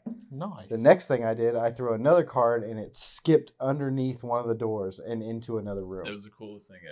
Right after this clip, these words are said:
Speaker 3: ever.
Speaker 1: Wow.
Speaker 2: So, like, I can attest to being extremely lucky with that. Ever since I started living with him, everything has gone downhill with me.
Speaker 3: Yep. And you
Speaker 2: Everything just falls apart. Everything breaks.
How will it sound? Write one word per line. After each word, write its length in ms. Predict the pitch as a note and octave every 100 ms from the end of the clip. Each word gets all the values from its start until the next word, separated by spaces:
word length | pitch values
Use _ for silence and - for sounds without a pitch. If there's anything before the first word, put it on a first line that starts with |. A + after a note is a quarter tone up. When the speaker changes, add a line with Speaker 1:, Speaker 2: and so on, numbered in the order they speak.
| A2
Speaker 3:
ever. 100 | G#2+
Speaker 1:
Wow. 320 | G#2+ G#2 G#2 -
Speaker 2:
So, 220 | - D3 C3
like, 220 | B2+ A#2+
I 120 | D3+ G3
can 180 | A3
attest 360 | D3+ - C#3 A#2+
to 80 | B2+
being 260 | A#2 A2
extremely 460 | G#2+ - C3+ C3 A#2
lucky 320 | G#2+ G#2 G2+
with 140 | G2+ F#2+
that. 300 | F2+ D#2+ _ _ _ _ _ _ _
Ever 240 | - A#2 D#3
since 240 | - D3+
I 80 | B2+
started 360 | A#2+ B2 A2+ A2+
living 260 | A2+ A2+
with 140 | G#2 G#2
him, 360 | A#2+ F#2 F2 - _ _ _ _ _ -
everything 440 | A#2 B2 A#2+ A#2+ G#2+
has 140 | G2
gone 220 | G2+ G2+
downhill 480 | G2 F#2 F#2 G2 E2+
with 180 | F2+ F2+
me. 220 | - - _ _ _ _ _ _ _ G#2+
Speaker 3:
Yep. 320 | A2 A#2+ - -
And 80 | C3
you 40 |
Speaker 2:
Everything 340 | D3 D#3+ D#3+
just 260 | C#3+ C3 -
falls 280 | B2 C#3 D#3+
apart. 400 | D3 D3+ D3+ C#3
Everything 420 | C3+ D3 D3+ B2
breaks. 720 | A#2 C3 D#3 D#3 - - -